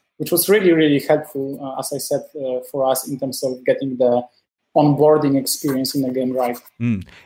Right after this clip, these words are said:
Speaker 2: And can you tell us a little bit about your team as well? Because I, I noticed that you have got offices sort of around the world. How do, how does that work, and, and how do you manage a team? That, and it sounds like you're managing a team of offsite testers as well. <laughs>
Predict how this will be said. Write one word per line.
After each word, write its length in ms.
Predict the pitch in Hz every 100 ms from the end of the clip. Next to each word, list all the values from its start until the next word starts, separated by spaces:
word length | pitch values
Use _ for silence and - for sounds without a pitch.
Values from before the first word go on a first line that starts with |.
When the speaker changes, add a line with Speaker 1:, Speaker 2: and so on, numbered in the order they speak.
| -
Speaker 2:
And 180 | 156 175
can 120 | 214
you 80 | 247
tell 160 | 277
us 100 | 285
a 60 | 214
little 120 | 151
bit 80 | 135
about 240 | 117 120 107
your 80 |
team 340 | 107 - 113 117
as 100 | 98
well? 160 | 110
Because 240 | 107 110 117
I, 140 | 120 -
I 80 | 127
noticed 260 | 143 165
that 80 | 139
you 100 | 110
have 140 | 110 101
got 240 | 107 -
offices 460 | 101 104 104 98 92
sort 240 | - 98
of 80 | 95
around 560 | 92 98 104 98 87
the 80 | 95
world. 420 | 95 101 95 92 123
How 120 | 151
do, 120 | 160 -
how 100 | 139
does 100 | 156
that 140 | 139 110
work, 280 | 117 123
and, 200 | 110 101 87
and 200 | 107 -
how 140 | 113
do 80 | 117
you 220 | 110 104 -
manage 380 | 101 101 107
a 20 | 101
team? 300 | - 101 95
That, 140 | 87 -
and 200 | 104 104
it 80 |
sounds 140 | - 110
like 120 | 104
you're 100 | 92 -
managing 400 | 98 104 95 98
a 20 |
team 220 | 90 104 95
of 180 | 87 -
offsite 400 | 104 - 104 -
testers 420 | 127 135 92 87
as 140 | 92
well. 280 | 104 117 90
<laughs> 40 | -